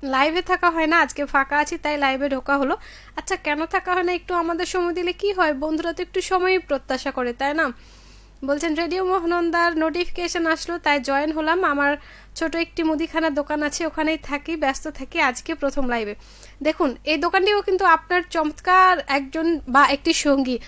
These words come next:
আমিনুল ইসলাম জাতাহারা বাজার থেকে, ধন্যবাদ যে কাজের ব্যস্ততার ফাঁকেও কিন্তু আমাদের সঙ্গে এসেছেন এবং আপনার, আম, কাজের কথাটি, আপনার যাকে নিয়ে যা নিয়ে ব্যস্ততা সে কথাটি জানিয়েছেন।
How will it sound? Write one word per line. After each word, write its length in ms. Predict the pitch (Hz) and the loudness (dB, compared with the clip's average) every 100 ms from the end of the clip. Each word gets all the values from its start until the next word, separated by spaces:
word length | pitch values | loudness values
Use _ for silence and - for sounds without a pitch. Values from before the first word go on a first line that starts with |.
| - - | -18 -6
আমিনুল 380 | - 294 320 339 | 2 4 4 2
ইসলাম 300 | 320 - 302 494 359 | 0 0 0 0 -2
জাতাহারা 420 | 254 269 262 269 | -2 -2 -4 -2
বাজার 280 | 247 247 262 | -2 -4 -6
থেকে, 260 | - 302 359 | -6 -6 -6
ধন্যবাদ 640 | 285 285 294 302 269 233 | -6 -4 -2 0 0 0
যে 100 | 277 | -2
কাজের 360 | 254 277 277 330 | -4 -2 -2 -2
ব্যস্ততার 420 | 294 285 311 311 | -2 -4 -4 -4
ফাঁকেও 360 | - 277 320 339 | 0 -2 -2 -6
কিন্তু 220 | 339 330 | -4 -2
আমাদের 280 | 269 254 285 | -2 -2 -4
সঙ্গে 400 | - 262 262 285 | -2 -2 0 -2
এসেছেন 440 | 269 349 330 339 | -2 -4 -2 -2
এবং 220 | 320 311 302 - - - - | 0 -2 -4 -14 -20 -10 0
আপনার, 540 | 277 285 302 311 311 | 0 0 -2 0 0
আম, 420 | 269 262 269 262 240 - - | 0 0 0 -4 -8 -14 -4
কাজের 280 | 262 277 349 | -4 -2 -2
কথাটি, 440 | 320 294 294 294 | -2 -2 -4 -4
আপনার 500 | 262 254 277 294 277 | -4 -4 -2 -2 -4
যাকে 460 | 233 254 262 320 330 | -4 -2 -2 -4 -2
নিয়ে 320 | 302 277 339 330 | 0 0 -2 -2
যা 220 | 269 262 | 0 0
নিয়ে 140 | 285 | 0
ব্যস্ততা 460 | 302 247 - 277 302 | 0 0 0 -2 -2
সে 160 | 302 277 | -2 -2
কথাটি 340 | 247 247 247 | -2 -4 -6
জানিয়েছেন। 480 | 226 220 214 214 226 | -4 -6 -8 -12 -14